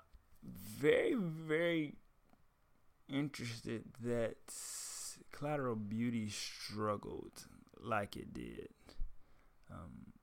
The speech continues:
normally Will gets some people out there, man. I'm just shocked that, that, that he came in at, at, that came in at such a, a low number, man. That's, that,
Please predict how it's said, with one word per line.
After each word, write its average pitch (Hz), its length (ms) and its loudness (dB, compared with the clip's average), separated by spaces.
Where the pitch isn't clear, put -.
normally 160 540 -2
Will 135 400 2
gets - 720 -4
some - 460 -6
people - 580 4
out 175 280 -2
there, 101 300 -4
man. 113 220 -2
I'm 123 180 -2
just 127 240 -6
shocked 135 440 0
that, 110 240 -2
that, 104 280 -6
that 110 260 -4
he 120 120 -2
came 117 420 0
in 113 260 0
at, - 300 -10
at, - 60 -10
that 113 180 -8
came 123 280 -2
in - 360 -6
at 107 80 -8
such - 380 -6
a, 98 160 -6
a 101 60 -8
low 113 320 -4
number, 113 500 -2
man. 90 380 -10
That's, 107 460 -8
that, 117 280 -2